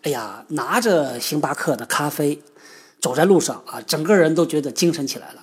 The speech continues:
你这一天如果不从一个 Starbucks 开始的话，感觉这一天都没有精神。那你说这些东西都在做什么呢？就是让你爽，对吧？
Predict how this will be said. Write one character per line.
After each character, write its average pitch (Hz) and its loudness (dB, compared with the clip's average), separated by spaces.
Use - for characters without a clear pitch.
你 131 -12
这 180 2
一 196 4
天 196 2
如 185 2
果 135 -2
不 202 6
从 151 4
一 175 6
个 147 2
Starbucks - 0
开 220 -2
始 - -6
的 - -16
话， - -12
感 - -12
觉 131 -4
这 185 -2
一 170 4
天 226 2
都 185 4
没 131 2
有 110 -6
精 117 -14
神。 - -14
那 208 -2
你 196 0
说 196 -6
这 302 4
些 202 2
东 202 2
西 185 -6
都 233 -2
在 220 0
做 240 -2
什 110 -6
么 120 -4
呢？ 135 -4
就 240 6
是 147 2
让 160 4
你 127 2
爽， 107 2
对 120 -8
吧？ - -12